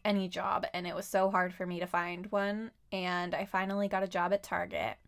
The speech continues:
And I remember after working at Target for a little while, I was so envious of friends who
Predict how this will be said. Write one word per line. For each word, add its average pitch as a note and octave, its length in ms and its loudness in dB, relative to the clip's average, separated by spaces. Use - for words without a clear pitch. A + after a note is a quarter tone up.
And G3+ 100 0
I G3 40 4
remember F#3 640 2
after F#3+ 260 0
working F#3 460 0
at F3 140 -2
Target F3+ 360 -2
for F3+ 120 0
a F3 60 0
little F3+ 220 0
while, F#3+ 600 4
I G3 160 4
was F#3 180 0
so F#3 300 2
envious F#3 640 0
of F#3 360 0
friends F3+ 460 -2
who F3+ 440 2